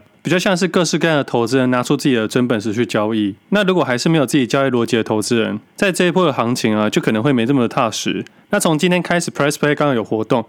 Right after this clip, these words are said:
那去年七月五号的时候，分享最佳的买点，当时分享的最佳买点比现在八五折还要多，非常的多。而这次配合他们官方的活动，有八五折的活动，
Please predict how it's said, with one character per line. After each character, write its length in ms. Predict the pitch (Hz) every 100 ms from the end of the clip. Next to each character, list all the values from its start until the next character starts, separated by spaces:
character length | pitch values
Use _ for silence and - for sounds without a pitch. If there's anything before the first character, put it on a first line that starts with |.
| _
那 100 | -
去 160 | 202 233
年 140 | 175
七 140 | 156 202
月 80 | 190
五 100 | 135
号 140 | 170
的 100 | 139
时 100 | 147
候， 120 | 147
分 240 | 120 139 139
享 220 | 123 113
最 160 | 156 147
佳 160 | 143
的 80 | 131
买 200 | 113 110
点， 280 | 110 113 104 - _ _
当 160 | 135 104
时 120 | 175
分 140 | 190
享 100 | 180
的 80 | 123
最 140 | 156
佳 140 | 151 151
买 160 | 117
点 240 | 120 113 107
比 100 | 117
现 140 | 156
在 100 | 151
八 180 | 139 139
五 120 | 123
折 100 | 113
还 80 | 107
要 100 | 113
多， 200 | 120 120
非 120 | 123
常 200 | 113 107
的 60 | 101
多。 260 | 107 104 - _ _
而 120 | 160
这 100 | 175
次 100 | 196
配 160 | 214 175
合 80 |
他 80 | 156
们 100 | 160
官 160 | 160 151
方 140 | 156
的 60 | 135
活 140 | 117
动， 140 | 113 127
有 80 |
八 180 | 113 143
五 80 | 135
折 140 | 120
的 80 | 107
活 180 | 107 107
动， 220 | 123 110